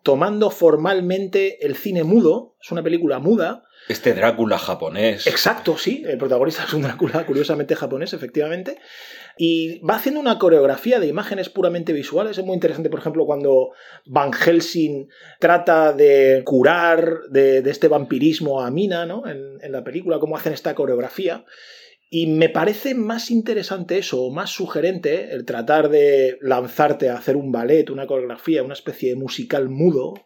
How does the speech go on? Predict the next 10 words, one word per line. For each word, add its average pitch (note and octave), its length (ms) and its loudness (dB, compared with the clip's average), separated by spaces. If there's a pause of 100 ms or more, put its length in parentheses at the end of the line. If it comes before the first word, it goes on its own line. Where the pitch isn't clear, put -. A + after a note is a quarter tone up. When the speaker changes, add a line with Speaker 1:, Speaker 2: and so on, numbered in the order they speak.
Speaker 1:
muy B2+ 180 -8
interesante, D#3 600 -6 (680)
antes B2+ 220 -2
que - 80 -6
hacer, A#2+ 240 0
pues A#2+ 180 -8
eso, G#2 240 -8
esa A2 260 -4
telenovela G#2+ 580 -2
de G2 380 -16